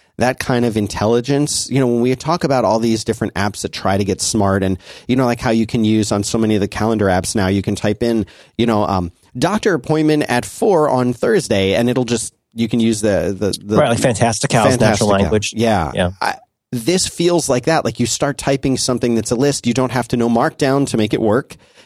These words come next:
Speaker 1: You just start typing something. It looks like a list, and then it, it's there. You can even do the little check boxes. It'll automatically check them off. All of that,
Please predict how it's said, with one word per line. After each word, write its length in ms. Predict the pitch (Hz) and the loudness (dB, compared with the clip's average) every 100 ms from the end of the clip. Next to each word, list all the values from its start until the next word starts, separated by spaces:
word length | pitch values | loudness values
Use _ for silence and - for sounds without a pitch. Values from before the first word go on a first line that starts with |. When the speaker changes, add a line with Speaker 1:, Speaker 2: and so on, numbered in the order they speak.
| - | -2
Speaker 1:
You 100 | 120 | -2
just 140 | 123 | 0
start 180 | - 127 | 0 -2
typing 360 | - 139 156 139 | 0 0 0 -2
something. 360 | - 139 160 | -2 -2 0
It 80 | 98 | 0
looks 240 | 95 120 - | 0 0 0
like 140 | 120 | 0
a 40 | |
list, 340 | 113 143 180 - | 2 2 0 0
and 120 | 123 | 0
then 140 | 123 | 2
it, 300 | 131 95 110 | 2 0 0
it's 140 | 123 117 | -2 0
there. 200 | 151 156 | 2 2
You 120 | 101 | 2
can 120 | 120 | 0
even 140 | 117 117 | -2 0
do 100 | 123 | 0
the 60 | |
little 280 | 123 131 135 | 0 0 0
check 320 | 117 - 156 | -2 -6 -4
boxes. 420 | 123 117 - 107 101 | -2 -2 -2 -4 -2
It'll 200 | 95 101 | 0 2
automatically 500 | 107 113 120 117 117 | 2 0 -2 -2 -2
check 220 | 123 117 | -4 -2
them 120 | 123 | 0
off. 220 | 135 120 - - _ _ _ - | 0 0 -4 -20 _ _ _ -2
All 260 | 185 233 | 0 2
of 140 | 254 104 | 2 0
that, 360 | 82 76 78 | -2 -2 -8